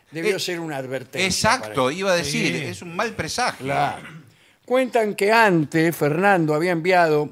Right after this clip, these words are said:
Speaker 1: dos emisarios al Blas-, al Brasil para ver cómo era Isabel. Los tipos se llamaban Alameda y Lardizábal.
Speaker 2: Sí.
Speaker 1: Alameda con Lardizábal.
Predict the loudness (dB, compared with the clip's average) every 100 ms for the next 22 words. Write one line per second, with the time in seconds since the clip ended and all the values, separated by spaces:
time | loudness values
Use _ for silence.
0 | -8 0 0 0 -2 -2 -2 -2 -2 -2
1 | -6 -8 -8 -6 -6 -8 -10 -10 -8 -8
2 | -8 -8 -8 -6 -6 -8 _ _ _ _
3 | _ _ _ _ 2 4 4 2 2 4
4 | 2 0 -4 -8 -14 -16 _ _ _ _
5 | _ _ -6 -4 -4 -4 -4 -2 0 2
6 | 2 -2 -2 2 2 2 2 4 4 2
7 | -2 _ _ _ -4 0 2 2 -2 0
8 | 0 -2 -6 -8 -8 -10 -12 -18 _ -20
9 | -16 -6 2 4 4 4 4 6 6 4
10 | 0 -2 2 0 0 0 2 4 2 2
11 | 0 -2 -4 -6 -8